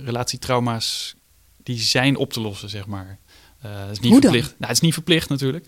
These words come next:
Speaker 1: Nou, di-, dit voorbeeld in de film is er eentje. Ehm, je zou je kunnen voor-, want hij is echt een slechte prater, die jongen.
Speaker 2: Hmm.
Speaker 1: Eh,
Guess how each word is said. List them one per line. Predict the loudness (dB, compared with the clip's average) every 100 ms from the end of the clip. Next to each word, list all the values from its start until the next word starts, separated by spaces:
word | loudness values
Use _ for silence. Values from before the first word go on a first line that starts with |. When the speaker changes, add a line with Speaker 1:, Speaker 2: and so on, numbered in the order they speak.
| -16 -16 -10 -2
Speaker 1:
Nou, | 0 2
di-, | -2
dit | 0 -2
voorbeeld | 0 -2 0
in | -2
de |
film | 0 0 0
is | 0
er | -2
eentje. | -2 -4 -10 -12
Ehm, | -6 -4 -2 -4 -6 -10 -20 -20 -20 -20 -20 -20 _ _ _ _ _ _ _ _ _ _ _ _ -8
je | 0
zou | 0 2
je | 0
kunnen | 0 -2
voor-, | 0 -2 0
want | -4
hij | -2 0
is | 0
echt | -2
een | -2
slechte | 0 -2 -4
prater, | -4 -4 -6
die | -6
jongen. | -6 -8 -12 -10 2
Speaker 2:
Hmm. | 4 4
Speaker 1:
Eh, | 2 -4